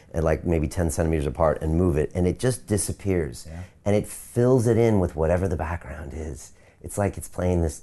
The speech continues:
Speaker 1: game on you.
Speaker 2: That is, you have said it so well. Your brain is playing a game on you, which I call the Matrix. And you're in the Matrix. D-,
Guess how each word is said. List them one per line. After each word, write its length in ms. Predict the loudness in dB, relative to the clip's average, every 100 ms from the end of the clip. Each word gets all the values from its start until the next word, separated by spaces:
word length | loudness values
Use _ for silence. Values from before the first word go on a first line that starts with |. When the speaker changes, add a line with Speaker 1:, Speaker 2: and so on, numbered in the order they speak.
| -10
Speaker 1:
game 300 | -6 -4 -4
on 140 | -6 -8
you. 180 | -10 -12 -16 -20 _ 0
Speaker 2:
That 120 | 2
is, 260 | 2 0 -6
you 280 | 0 4 4
have 140 | 2
said 180 | 2 4
it 100 | 4
so 300 | 0 2 4
well. 420 | 6 6 6 6 4
Your 120 | 2
brain 260 | 4 4 2
is 80 |
playing 480 | -4 -10 -2 2 2
a 40 | 2
game 240 | 0 0
on 140 | -2 -2
you, 240 | -4 -4 -4
which 180 | -2 2
I 120 | 2
call 160 | 2
the 80 | 0
Matrix. 600 | 0 -2 -2 -2 -2 -8 -12 -20 -20 -4
And 420 | 2 4 2 0 -6
you're 500 | 0 6 6 6 4
in 220 | 2 4
the 60 | 4
Matrix. 480 | 4 2 2 0
D-, 280 | -2 -8 -8